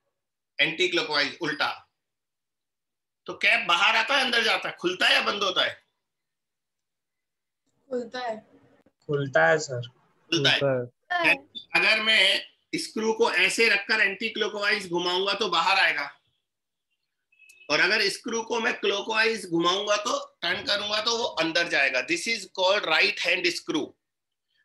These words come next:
Speaker 1: Why it is called right hand? Because we are operating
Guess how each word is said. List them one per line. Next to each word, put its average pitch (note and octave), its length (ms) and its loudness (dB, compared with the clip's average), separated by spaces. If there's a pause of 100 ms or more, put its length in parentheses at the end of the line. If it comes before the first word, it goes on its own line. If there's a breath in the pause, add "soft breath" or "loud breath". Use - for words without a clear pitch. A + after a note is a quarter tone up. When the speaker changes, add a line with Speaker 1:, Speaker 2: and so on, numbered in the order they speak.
(120)
Speaker 1:
Why D#3+ 300 2
it A#3 180 2
is A3+ 200 -2 (100)
called G#3+ 240 4
right G#3 260 4
hand? A3 300 2 (4000)
Because C#3+ 340 -4
we E3 140 0
are F3 120 2
operating F3 500 -2